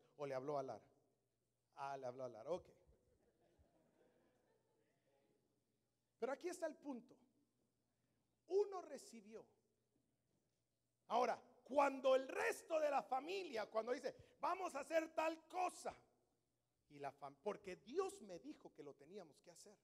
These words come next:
Si la familia está, está, re-, empieza a revelar miedo,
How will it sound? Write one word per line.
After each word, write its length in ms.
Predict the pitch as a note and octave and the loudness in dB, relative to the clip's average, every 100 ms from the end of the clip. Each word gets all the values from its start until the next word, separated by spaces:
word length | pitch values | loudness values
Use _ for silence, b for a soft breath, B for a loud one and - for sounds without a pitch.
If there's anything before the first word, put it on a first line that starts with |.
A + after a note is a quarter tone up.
| _ _ _ _ _ _ _ _ _ _ _ _ _ _ | _ _ _ _ _ _ _ _ _ _ _ _ _ _
Si 200 | - - | -18 -14
la 140 | D3+ D3 | -6 -4
familia 720 | - D#3+ A#3+ B3+ G3 C#3 B2+ - _ _ _ _ _ _ | -2 -2 -4 -8 -2 0 -2 -8 _ _ _ _ _ _
está, 580 | C3+ - - G3+ G#3 A3+ - _ - - _ - - | -10 -10 -2 2 2 0 -10 _ -20 -20 _ -16 -12
está, 460 | D#3 - G3 F#3+ G3 - _ _ _ | -10 -4 2 2 2 -8 _ _ _
re-, 240 | D#3 E3 - | -10 -8 -8
empieza 460 | E3+ E3 A3+ A#3 G#3+ | -14 -2 0 2 0
a 20 | |
revelar 460 | F3+ D#3+ E3+ G3 | 2 0 2 0
miedo, 420 | F3+ F3 E3+ D3 | -2 -6 -8 -10